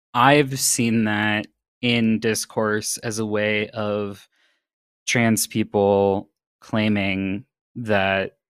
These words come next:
they would rather focus on those kinds of romantic and sexual relationships because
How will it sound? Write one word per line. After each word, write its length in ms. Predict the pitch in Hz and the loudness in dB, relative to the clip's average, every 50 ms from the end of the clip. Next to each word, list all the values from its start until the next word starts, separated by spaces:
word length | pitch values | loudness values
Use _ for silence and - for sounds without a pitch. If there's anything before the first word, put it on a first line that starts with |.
| _ _ | _ _
they 160 | 123 117 113 110 | -2 2 2 4
would 180 | 110 107 95 | 2 2 0
rather 420 | 104 104 107 101 101 95 104 98 92 | 0 0 2 2 2 2 0 -2 -4
focus 800 | - - 110 104 98 - - 104 95 98 95 - - - - - - | -4 -2 -2 -2 -2 -2 -4 -4 -4 -4 -4 -4 -4 -4 -6 -6 -6
on 160 | 107 104 101 | -4 -4 -2
those 220 | 98 98 95 104 - | -2 -2 -2 -4 -4
kinds 340 | - - 135 135 135 127 139 | -4 -2 0 0 0 2 0
of 200 | 139 127 131 139 | 0 0 2 2
romantic 500 | 131 127 135 135 131 - 135 127 - 135 | 4 4 4 4 2 2 -2 -2 0 2
and 160 | 131 131 131 | 2 2 2
sexual 480 | - 113 120 - - - 131 127 127 | 0 -2 -4 -4 -4 -2 -2 0 0
relationships 920 | 127 127 127 127 131 127 - - 135 127 - - 139 135 135 - - - - _ _ _ | 0 2 2 2 2 2 0 0 -2 0 0 2 2 2 0 -2 -4 -6 -8 _ _ _
because 1200 | - 110 104 - _ - - - - 175 185 185 135 101 92 92 95 113 123 - - - - - - | -4 -4 -4 -4 _ -16 -16 -4 2 4 6 6 6 4 4 0 -2 -2 -2 -2 0 -2 -2 -2 -6